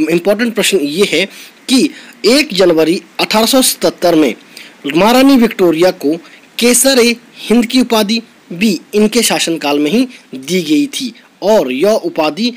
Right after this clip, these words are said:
भारत की राजधानी दिल्ली में दी गई थी। अठारह सौ सतहत्तर को ही दिल्ली में प्रथम बार दिल्ली दरबार लगा था। अठारह सौ सतहत्तर के बाद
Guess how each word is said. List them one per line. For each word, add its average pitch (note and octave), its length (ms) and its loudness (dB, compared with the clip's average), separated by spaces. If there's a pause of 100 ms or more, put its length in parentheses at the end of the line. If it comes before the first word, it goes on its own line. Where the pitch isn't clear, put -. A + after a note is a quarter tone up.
(220)
भारत E3 400 -4
की F3+ 120 -10
राजधानी E3 520 -2 (240)
दिल्ली E3+ 440 -4
में B3 200 -2 (160)
दी C#3+ 260 -8
गई C#3+ 220 -4
थी। B2 260 -10 (380)
अठारह A3+ 340 -4
सौ C#4 160 -2
सतहत्तर - 580 -2
को F3 160 -4
ही G3 260 -4 (300)
दिल्ली G#3+ 340 2
में G#3 220 2
प्रथम G3+ 540 -2
बार F#3 240 -2
दिल्ली F#3 400 0
दरबार E3+ 460 0 (240)
लगा C#3+ 280 -2
था। - 240 -10 (480)
अठारह A#3 360 -4
सौ C#4 180 0
सतहत्तर G#3+ 460 -4
के F3+ 160 -4
बाद D3 300 -4